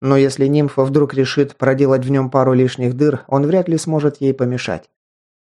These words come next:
Хотя, с другой стороны, если бы она действительно хотела его убить,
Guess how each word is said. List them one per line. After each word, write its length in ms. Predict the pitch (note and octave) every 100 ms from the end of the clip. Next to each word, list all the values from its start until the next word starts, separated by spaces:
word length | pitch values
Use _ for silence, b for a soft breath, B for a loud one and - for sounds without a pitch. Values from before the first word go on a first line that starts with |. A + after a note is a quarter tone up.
| _
Хотя, 440 | A2 G#2 - G#3
с 80 | F3+
другой 320 | F#3 F#3+ A3
стороны, 400 | - C3 B2+ A2
если 380 | G#2 C#3 - E3+
бы 140 | E3
она 220 | D#3+ E3+
действительно 640 | E3 D#3+ - F3+ F#3 E3 D3+
хотела 380 | D3 D3 D#3+
его 260 | D3+ C#3+ D3
убить, 380 | C#3 D#3 F#3+